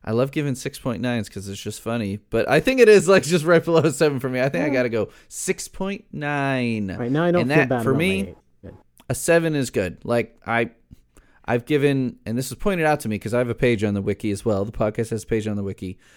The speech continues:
Speaker 1: and there's a subcategory under all the episodes, perfect tens.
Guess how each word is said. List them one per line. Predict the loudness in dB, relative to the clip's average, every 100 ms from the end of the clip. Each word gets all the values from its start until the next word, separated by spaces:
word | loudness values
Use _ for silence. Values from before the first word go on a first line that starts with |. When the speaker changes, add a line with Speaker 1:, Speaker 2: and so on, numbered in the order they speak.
| _ -6
Speaker 1:
and | -4
there's | -2 -4
a |
subcategory | -2 0 0 2 2 4 2 4 6 4 4
under | 2
all | 0 0
the | 0
episodes, | 0 -2 -2 -4 _ -20 -4
perfect | 0 0 0
tens. | 0 0 0 -2 -8